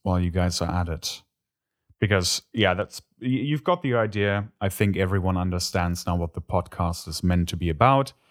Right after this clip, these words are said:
you've all got your first taste of it. And, um,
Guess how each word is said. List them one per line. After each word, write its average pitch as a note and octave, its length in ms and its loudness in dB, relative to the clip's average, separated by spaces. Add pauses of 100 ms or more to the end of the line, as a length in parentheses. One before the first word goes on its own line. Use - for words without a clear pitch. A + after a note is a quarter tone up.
(360)
you've E2+ 220 0
all F#2+ 160 2
got F2 240 -4
your E2+ 80 0
first - 480 -4
taste - 360 -4
of F#2 160 -2
it. F2+ 280 -2 (120)
And, E2+ 540 -2
um, E2+ 340 0